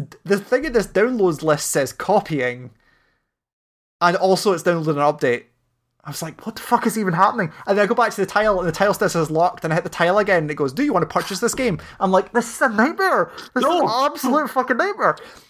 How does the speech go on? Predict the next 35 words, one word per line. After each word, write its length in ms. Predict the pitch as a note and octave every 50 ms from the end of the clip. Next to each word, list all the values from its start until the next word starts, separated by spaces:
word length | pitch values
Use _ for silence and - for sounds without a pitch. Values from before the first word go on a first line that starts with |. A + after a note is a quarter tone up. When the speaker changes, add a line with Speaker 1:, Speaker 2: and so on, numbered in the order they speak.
| _
Speaker 1:
So 200 | - - - C4 C#4+ - B3+
it 120 | C4 C#4
would 100 | D4+ C#4
be 140 | D4 C4+ A#3
really 260 | F3 F3 G#3 G#3+ A#3
easy. 640 | G#3 G#3+ G3+ G#3 - - B3+ A#3 G#3 F3+ D3+ - - - - - - - - -
So 140 | - - A#3
I 80 | - G#3
don't 240 | D#3+ A#3 A#3+ C4+ B3
understand 500 | G#3+ A3 G#3 G3 - G3+ G3+ G3+ G3 E3+
the 60 | D#3+
back 260 | D3+ - D#3+ E3 -
end 220 | - E3 E3+ F#3 F#3+
of 80 | D#3
this, 400 | - A2 A2 - - - - - - -
where, 240 | E3 D3+ C#3 C3+ C3
like, 280 | C3 C3 C3+ C3 - - _ _ _ _ _ _ _ _ _ - -
the 80 | - D#3+
P 100 | - D4
S 140 | D#4+ C4+ -
four 160 | A#3+ A3 G3+
knew 640 | F3+ F3 E3+ F#3 G3+ G#3+ G3+ G3 F3+ E3 D#3 D3+ C3+ - _ _ _ _ _ _
that 120 | - D#3
this 180 | D#3+ F3 - -
was 100 | D#3+ D3+
a 60 | D3+
disc 260 | - F3 D#3+ - -
license. 680 | F#3 D#3 C3+ C3 - - C3 B2+ B2+ - - - - - _ _ _ _ _ _ -
It 120 | F#3 G3
knew 180 | G3+ G#3+ C4+ C#4+
I 60 | B3+
had 160 | G#3 - G#3 F#3
Speaker 2:
Yeah. 140 | E3 -
Speaker 1:
the 60 | - B3+
game 420 | A3+ F#3+ E3 D#3 D#3+ D#3+ D#3 D#3